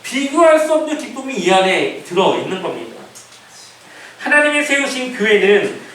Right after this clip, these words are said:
예수 그리스도의 피값으로 세우신 교회입니다. 여기에 교회가 어떠한 곳이어야 되는지가 바로 들어있는 것이죠. 교회는 오직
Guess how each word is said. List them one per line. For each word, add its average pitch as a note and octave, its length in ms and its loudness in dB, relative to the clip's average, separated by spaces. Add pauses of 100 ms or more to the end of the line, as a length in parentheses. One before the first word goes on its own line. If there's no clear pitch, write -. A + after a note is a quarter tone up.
(160)
예수 A#3 460 2
그리스도의 A3+ 680 2
피값으로 B3+ 720 2
세우신 G#3 500 0
교회입니다. D#3+ 460 -4 (960)
여기에 A#3+ 680 2 (360)
교회가 A#3 600 2
어떠한 C#4+ 580 4
곳이어야 A#3+ 460 4
되는지가 D#3+ 840 2
바로 C#3+ 320 2
들어있는 E3+ 560 2
것이죠. - 480 -4 (680)
교회는 B3 400 2
오직 G#3 520 2